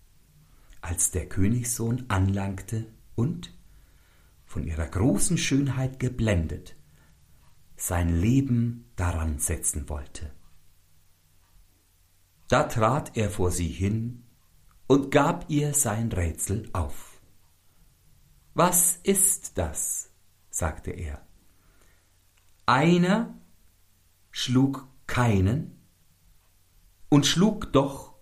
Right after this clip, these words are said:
zwölfe.“ Sie wusste nicht, was das war. Sie sann und sann, aber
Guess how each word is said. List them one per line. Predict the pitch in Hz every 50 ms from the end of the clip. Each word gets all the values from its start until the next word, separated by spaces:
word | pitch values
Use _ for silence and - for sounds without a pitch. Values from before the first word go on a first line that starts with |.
| _ -
zwölfe.“ | - - - 127 123 107 87 - - - - - - - - - - - - - _ - - _ _ _ _ _ _ _ _ _ _ _ _ _ _ _ _ _ _ _ _ _ _ _ _ _ _ _ _ - _ _ _ _ _ _ _ _ _ _ _ _ _ _ _ _ _ _ _ _ _ _ _ _ _ _ _ _ _ _ - - -
Sie | - - - 90
wusste | 95 110 107 104 - 104 90
nicht, | 95 135 135 - - -
was | 85 92 92 -
das | - 90 87 - - -
war. | 90 85 78 73 71 73 - - - _ _ _ _ _ - _ _ _ _
Sie | - - - - 92
sann | 87 - - - 110 110 117 123 135 143 147 - - - - _ - - -
und | - 123 120 127 123 -
sann, | - - - - 127 123 113 98 85 78 73 - - - - -
aber | - 104 98 92 90 113 131 185 - -